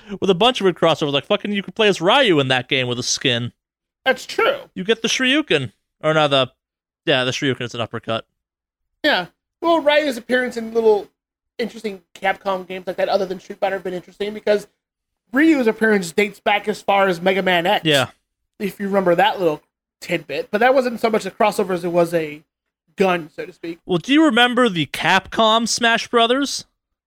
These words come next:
Speaker 2: Is it Capcom All-Stars or some sort of weird?
Speaker 1: No, that's, that's the Sony one.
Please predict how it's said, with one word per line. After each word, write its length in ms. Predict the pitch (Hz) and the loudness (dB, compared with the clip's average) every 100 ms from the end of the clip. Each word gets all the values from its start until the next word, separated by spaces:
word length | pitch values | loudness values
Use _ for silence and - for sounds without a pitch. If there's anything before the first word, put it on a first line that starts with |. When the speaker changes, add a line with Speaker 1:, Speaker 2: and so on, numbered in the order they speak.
| _ 226 | _ -2
Speaker 2:
Is 120 | 226 | 0
it 140 | 240 | 0
Capcom 380 | 226 214 240 214 | -2 0 0 2
All-Stars 500 | 196 208 254 254 247 | 2 2 4 4 2
or 80 | 240 | 0
some 160 | - | -2
sort 140 | 240 247 | -4 -2
of 100 | 254 | -4
weird? 180 | 254 165 | -2 2
Speaker 1:
No, 140 | 156 | 4
that's, 400 | 165 170 - - | 4 2 -2 0
that's 300 | 160 160 - | 0 0 -2
the 80 | 147 | -4
Sony 500 | - 147 143 143 135 | 0 2 2 2 2
one. 380 | 123 123 117 | 2 2 0